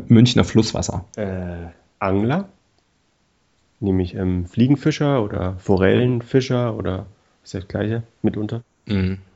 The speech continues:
Speaker 1: Hab mich früher, hab ich immer gedacht, Fliegenfischer würden Fliegen fischen.
Speaker 2: Mhm.
Speaker 1: Aber das nur am Rande.
Speaker 2: Mhm.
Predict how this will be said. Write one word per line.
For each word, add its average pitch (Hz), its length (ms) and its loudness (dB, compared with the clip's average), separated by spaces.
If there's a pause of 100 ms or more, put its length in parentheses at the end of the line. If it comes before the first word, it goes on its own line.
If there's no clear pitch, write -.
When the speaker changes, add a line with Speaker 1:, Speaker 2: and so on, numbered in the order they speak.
(120)
Speaker 1:
Hab 117 100 6
mich 123 120 6
früher, 127 200 8
hab 123 100 8
ich 123 80 4
immer 113 160 4
gedacht, 107 240 2
Fliegenfischer 104 500 2
würden 98 160 0
Fliegen 101 280 0
fischen. 95 360 -8 (1600)
Speaker 2:
Mhm. 85 300 -10 (240)
Speaker 1:
Aber 120 160 6
das 117 140 2
nur 95 100 2
am 87 60 0
Rande. 87 340 -6
Speaker 2:
Mhm. 98 380 -6